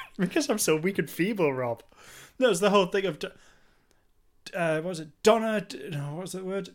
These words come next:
Donna, human, no, we will save someone. You know, it's, it's woven into the story. Whereas with this, um, it's basically, "Can't we save someone?" "No, we can't, Mel."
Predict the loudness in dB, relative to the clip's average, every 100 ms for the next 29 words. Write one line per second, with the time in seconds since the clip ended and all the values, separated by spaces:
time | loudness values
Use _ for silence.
0 | _ _ _ _ _ _ _ 2 2 2
1 | 0 2 2 4 6 6 6 6 4 4
2 | 6 4 4 -2 -4 -4 -6 -10 -14 -14
3 | -16 -16 -16 -16 -12 -8 -4 -2 -2 -6
4 | -8 -6 -2 -2 2 2 2 0 2 2
5 | 6 4 4 -12 -20 -20 -20 _ _ _
6 | _ _ _ 4 4 4 2 0 -4 -8
7 | -14 _ _ _ _ _ _ _ -6 -4
8 | 0 0 0 -2 0 0 0 0 -2 -2
9 | -4 -6 _ 2 4 4 4 4 4 0
10 | -10